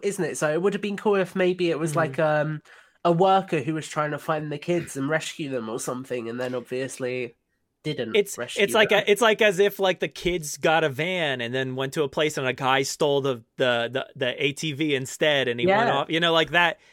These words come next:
Speaker 2: that would have been perfect. You know, if they had just taken that instead of that van, that would have been a pretty cool little tie-in
Speaker 1: Yeah.
Speaker 2: right there. Um, but yeah, that didn't happen.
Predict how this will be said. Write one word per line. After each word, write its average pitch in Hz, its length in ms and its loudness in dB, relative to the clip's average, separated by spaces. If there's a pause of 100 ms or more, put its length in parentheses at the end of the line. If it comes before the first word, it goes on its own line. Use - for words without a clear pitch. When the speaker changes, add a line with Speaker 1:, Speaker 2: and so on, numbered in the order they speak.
(240)
Speaker 2:
that 165 160 2
would 175 100 0
have 170 60 0
been 165 160 -4
perfect. 175 460 -2
You 143 80 -4
know, 147 120 2
if 139 80 -2
they 160 140 4
had 156 140 0
just 147 180 -4
taken 139 260 0
that 147 220 0
instead 139 360 -4
of 135 80 -2
that 120 140 -2
van, 131 320 -2
that 113 120 -4
would 113 100 -2
have 113 60 -10
been 117 120 -4
a 110 40 -10
pretty 117 260 -6
cool 110 400 -4 (280)
little 123 360 -2
tie-in 151 440 -2
Speaker 1:
Yeah. 95 40 -10
Speaker 2:
right 95 180 -8
there. - 260 -8 (280)
Um, 107 480 -2
but 143 260 0
yeah, 233 140 2
that 214 140 -4
didn't 208 180 -2
happen. 180 480 -2